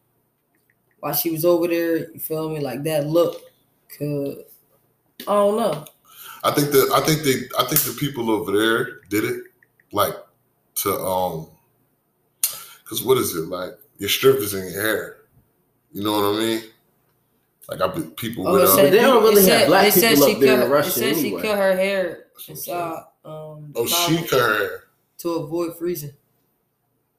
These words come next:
Speaker 3: To
Speaker 2: Oh,
Speaker 3: avoid
Speaker 2: yeah.
Speaker 3: freezing.
Speaker 2: It's extra, it's extra shit on you.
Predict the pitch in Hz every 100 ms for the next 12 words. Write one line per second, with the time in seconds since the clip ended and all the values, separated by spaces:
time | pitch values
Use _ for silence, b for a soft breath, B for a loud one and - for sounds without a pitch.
0 | _ _ _ _ - 127 107 98 123 113
1 | - 143 139 95 101 95 - 92 90 -
2 | - - - - - - 101 85 85